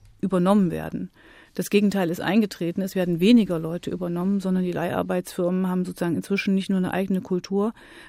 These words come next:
sondern eben auch viel niedrigere Löhne als die Unternehmen, in die sie Leiharbeiterinnen und Leiharbeiter schicken. Also auch eine Entwicklung, wo man hinterher sagen muss, das ist ein Versuch gewesen,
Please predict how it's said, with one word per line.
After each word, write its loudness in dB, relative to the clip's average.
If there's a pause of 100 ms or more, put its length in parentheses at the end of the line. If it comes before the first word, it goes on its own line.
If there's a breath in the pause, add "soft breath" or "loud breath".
sondern 2
eben 0
auch -4
viel -2
niedrigere 0
Löhne 0
als -6
die -8
Unternehmen, 0 (340 loud breath)
in 4
die 2
sie 0
Leiharbeiterinnen -2
und -2
Leiharbeiter -6
schicken. -6
Also 0
auch 0
eine 0
Entwicklung, -2
wo -2
man 2
hinterher 0
sagen -4
muss, -4 (320 loud breath)
das 0
ist -4
ein 6
Versuch -4
gewesen, 0